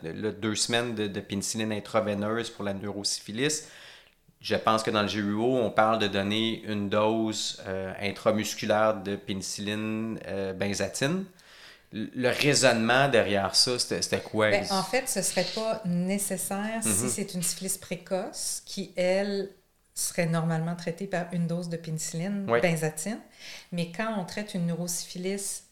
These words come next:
Speaker 2: tardive, ben, à ce moment-là, on voudrait, s'il y avait pas de neurosyphilis,
Speaker 1: Ok.
Speaker 2: donner trois doses. Donc, ça serait, ça s'étalerait sur
Speaker 1: Trois semaines.
Speaker 2: trois semaines.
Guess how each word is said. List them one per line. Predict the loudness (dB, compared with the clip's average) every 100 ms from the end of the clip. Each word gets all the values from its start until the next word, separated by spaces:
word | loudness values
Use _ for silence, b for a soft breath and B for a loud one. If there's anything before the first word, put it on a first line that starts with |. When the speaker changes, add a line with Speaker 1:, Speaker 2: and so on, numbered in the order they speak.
| -4
Speaker 2:
tardive, | -4 -2 -4 -6 -8 B B B B B B -6
ben, | -4 -4
à | -6
ce | -4
moment-là, | -2 0 0 0 -2 -4 -4
on | -2
voudrait, | -4 -6 -2 0 2 0 -2
s'il | -4 -6 0
y | 0
avait | 0
pas | -4 -2
de | 0
neurosyphilis, | 0 0 -4 -4 -2 0 -2 -2
Speaker 1:
Ok. |
Speaker 2:
donner | 0 2 0 -4
trois | -12 -4 0 0
doses. | 0 -2 -2 -6 -6
Donc, | -4 -2
ça | -2
serait, | -4 -4
ça | -4 -2
s'étalerait | -2 -2 -4 -2 -2
sur | 0 0 0 0
Speaker 1:
Trois | 0 2 2
semaines. | 2 0 2
Speaker 2:
trois | 2 2
semaines. | 0 0 0 0 -4